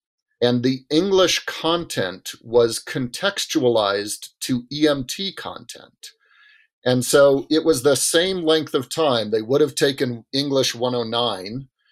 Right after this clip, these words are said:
and then the E M T in one semester, but now they met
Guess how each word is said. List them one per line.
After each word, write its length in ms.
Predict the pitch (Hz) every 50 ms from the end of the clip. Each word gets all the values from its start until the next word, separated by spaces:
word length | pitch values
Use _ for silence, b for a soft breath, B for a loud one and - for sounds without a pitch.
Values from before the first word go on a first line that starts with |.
| _ _ _ _
and 300 | 135 135 123 123 117 104
then 320 | 123 151 165 156 147 135 123
the 100 | 127 123 139
E 160 | 139 139 131
M 180 | 113 107 107 98
T 380 | - - 156 123 98 107 123 -
in 160 | - 110 117 98
one 220 | 110 120 135 135
semester, 720 | 127 - 120 92 85 82 - - - 92 92 101 123 b b b b b b b b _
but 200 | _ 143 135 135
now 260 | 139 135 147 170 185 180
they 180 | 147 151 139
met 400 | 123 117 117 123 135 151 160 -